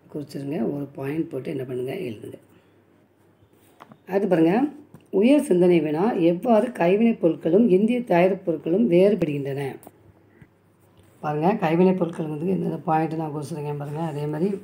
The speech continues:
இந்த இயந்திர தயாரிப்பு பொருட்களுக்கு point. இதை நீங்க என்ன பண்ணணும்னா, இந்த மாதிரி கட்டம் போட்டுட்டு இந்த பக்கம் கைவினைப் பொருள், அந்த பக்கம்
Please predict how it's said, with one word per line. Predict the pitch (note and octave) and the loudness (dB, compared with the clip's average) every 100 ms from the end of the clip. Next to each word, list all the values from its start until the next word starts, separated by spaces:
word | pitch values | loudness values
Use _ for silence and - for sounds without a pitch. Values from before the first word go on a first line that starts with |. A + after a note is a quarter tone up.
| - | -6
இந்த | D#3+ E3+ F#3 F#3 - _ _ - | 0 0 0 -4 -12 _ _ 0
இயந்திர | F3+ G3 F#3+ | 4 6 4
தயாரிப்பு | E3+ F3+ D#3 D3 | 0 -4 -6 -6
பொருட்களுக்கு | D#3 C#3+ D#3+ D#3+ | -8 -6 -8 -8
point. | F3 D#3+ D3+ | -6 -6 -6
இதை | D3+ D#3 | -6 -6
நீங்க | D#3 | -6
என்ன | D3+ E3 | 0 2
பண்ணணும்னா, | F3+ D#3+ D#3 D#3 F3 F#3+ | 2 0 -4 -2 -2 -2
இந்த | E3 D3 | -4 -8
மாதிரி | D#3 F3 | -8 -6
கட்டம் | D#3 - G3 F3 | -8 -2 -2 0
போட்டுட்டு | D#3 D3+ - | -4 -10 -4
இந்த | G#3 F#3 D#3+ | -2 -2 -4
பக்கம் | D3 D#3+ G3 | -8 -10 -10
கைவினைப் | E3 D#3+ D#3+ D#3 | -8 -6 -8 -8
பொருள், | E3 F#3+ F#3+ | -6 -6 -6
அந்த | D3+ | -8
பக்கம் | D3 D3 A3 B3 | -12 -10 -10 -10